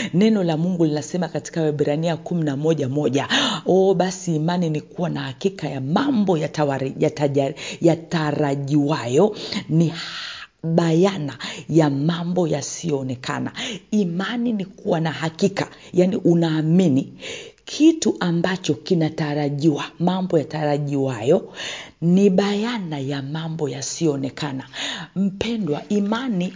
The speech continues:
kwa mfano una nyumba. Ukiwa na nyumba, labda unakaa Dar es Salaam, alafu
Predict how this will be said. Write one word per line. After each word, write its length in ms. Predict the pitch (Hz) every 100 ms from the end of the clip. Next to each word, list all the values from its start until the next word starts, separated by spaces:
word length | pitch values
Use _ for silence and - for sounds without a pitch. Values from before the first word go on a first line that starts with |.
| -
kwa 120 | 185
mfano 400 | 170 - 240 226
una 180 | 165 151
nyumba. 420 | 147 147 139 - - - - - -
Ukiwa 460 | 196 - 277 277
na 120 | 202 180
nyumba, 360 | 185 147 143 - - -
labda 300 | 196 208 190
unakaa 400 | 156 - 185 165
Dar 180 | 139
es 120 | 139 -
Salaam, 420 | 139 135 135 - - - - - -
alafu 420 | 160 214 226